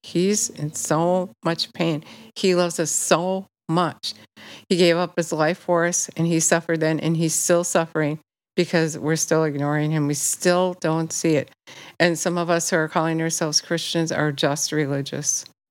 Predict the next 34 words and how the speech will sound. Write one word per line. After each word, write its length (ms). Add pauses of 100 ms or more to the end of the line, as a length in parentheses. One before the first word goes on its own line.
(400)
We're 140
just 340
like 200
the 100
Pharisees. 800 (500)
We're 80
saying 420
one 180
thing 280
and 140
we're 120
doing 280
another, 400
and 160
we're 100
not 240
even 220
aware 320
that 160
he's 180
coming 400
or 180
he's 320
in 200
pain. 480 (140)
He's 240
in 180
pain. 360 (420)
He's 200
calling 460
out 220
to 140
you 160
today 400